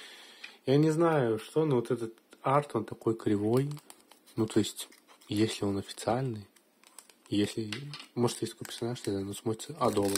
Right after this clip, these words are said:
просто. Так. Судя по тому, что я видел, карты должны быть достаточно крутые. Ну, вот что-то я уже с-, блядь, сомневаюсь.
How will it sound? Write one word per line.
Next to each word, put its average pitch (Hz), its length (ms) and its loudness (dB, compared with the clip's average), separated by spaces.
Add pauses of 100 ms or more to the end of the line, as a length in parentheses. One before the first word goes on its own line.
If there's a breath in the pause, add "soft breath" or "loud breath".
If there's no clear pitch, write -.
просто. 104 380 -4 (1300 loud breath)
Так. 92 200 -4 (1800)
Судя 151 260 2
по 143 100 0
тому, 143 200 6
что - 180 0
я 120 60 6
видел, 160 180 0
карты - 320 -2
должны 107 260 2
быть 120 140 0
достаточно - 400 -4
крутые. 98 460 -2 (1400 loud breath)
Ну, 104 160 -4
вот 110 100 -10
что-то - 300 -2
я 107 60 4
уже 101 200 2
с-, - 120 -8 (360)
блядь, 92 800 -4
сомневаюсь. 101 880 -10